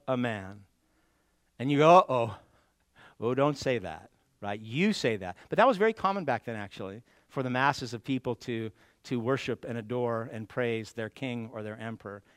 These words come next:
It was very common. The problem is, Herod's a Jew. And you say, "All right, he, he was a Jew by name, he was raised a Roman, but he's a Jew nonetheless." And he knew full well, I know Herod knew full well, Isaiah chapter forty-two, that you do not take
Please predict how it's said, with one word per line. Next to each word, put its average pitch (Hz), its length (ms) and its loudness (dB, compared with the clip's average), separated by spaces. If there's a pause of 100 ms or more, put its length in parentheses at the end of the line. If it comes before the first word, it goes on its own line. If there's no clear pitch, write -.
It - 40 -8
was 123 100 -8
very 143 180 0
common. 135 360 -2 (180)
The 127 80 -10
problem 202 360 2
is, 120 140 -6 (120)
Herod's 208 260 2
a 135 40 -6
Jew. 135 360 -2 (1120)
And 131 60 -6
you 147 80 -2
say, 185 100 4
"All 196 80 12
right, 196 260 12 (520)
he, 185 1080 -6
he 160 140 -2
was 175 100 4
a 170 40 4
Jew 175 180 2
by 190 180 12
name, 185 300 6
he 175 80 4
was 160 160 2
raised 180 320 8
a 151 60 0
Roman, 165 340 8
but 151 80 4
he's 190 140 4
a 160 40 2
Jew 180 220 4
nonetheless." 180 480 10 (220)
And 170 120 2
he 247 160 6
knew 294 220 10
full 302 260 12
well, 247 400 12 (460)
I 185 160 8
know 262 260 12
Herod 214 380 8
knew 214 160 6
full 226 300 10
well, 175 340 10 (500)
Isaiah 185 360 8
chapter 185 260 8
forty-two, 160 640 2 (420)
that 147 80 0
you 160 80 0
do 202 100 4
not 233 280 8
take - 380 4